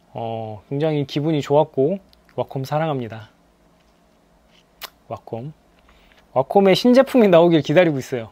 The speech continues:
빨리 프로 라인에서 좀 더 뭔가 좋은 제품이 나왔으면 좋겠는데 당분간은 안 나올 것 같기도 하고.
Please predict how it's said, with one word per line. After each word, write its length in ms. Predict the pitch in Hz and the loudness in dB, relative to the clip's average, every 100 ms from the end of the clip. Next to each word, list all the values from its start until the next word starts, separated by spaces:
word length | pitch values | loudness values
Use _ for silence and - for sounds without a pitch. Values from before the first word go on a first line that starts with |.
| _ - | _ 0
빨리 320 | 180 208 202 | 2 4 2
프로 320 | - 233 247 | 0 2 6
라인에서 460 | 202 160 165 151 143 | 6 4 2 0 -2
좀 200 | 175 175 | -4 -2
더 120 | 165 | 0
뭔가 340 | 135 135 131 | 0 0 0
좋은 320 | 120 151 165 165 | 0 -2 -2 -2
제품이 320 | 156 160 147 | -4 -4 -2
나왔으면 320 | 123 131 143 | -2 -2 -8
좋겠는데 560 | - 143 127 123 127 107 _ - - - - - - _ | -10 -10 -8 -8 -8 -10 _ -20 -18 -16 -16 -18 -20 _
당분간은 480 | - 143 160 156 127 | -12 -8 -4 -2 -2
안 140 | 117 | -4
나올 160 | 139 156 | -6 -6
것 120 | 160 | -6
같기도 340 | 139 - 131 | -8 -6 -6
하고. 360 | 131 143 147 | -4 -6 -10